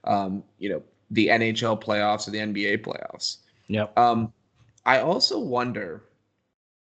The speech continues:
Speaker 1: tangentially related to the social justice thing,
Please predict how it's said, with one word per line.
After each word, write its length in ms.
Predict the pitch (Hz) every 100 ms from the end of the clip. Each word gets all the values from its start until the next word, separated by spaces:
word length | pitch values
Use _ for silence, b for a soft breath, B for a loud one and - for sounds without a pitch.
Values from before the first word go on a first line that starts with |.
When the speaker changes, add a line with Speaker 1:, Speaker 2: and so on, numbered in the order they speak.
| _ _ _ _ _ -
Speaker 1:
tangentially 600 | 151 165 185 196 190 165
related 460 | 127 117 120 120
to 460 | 120 123 113 107 - _ _ _ _ -
the 60 |
social 380 | 117 120 117 113
justice 380 | 101 101 - 101
thing, 360 | - 71 67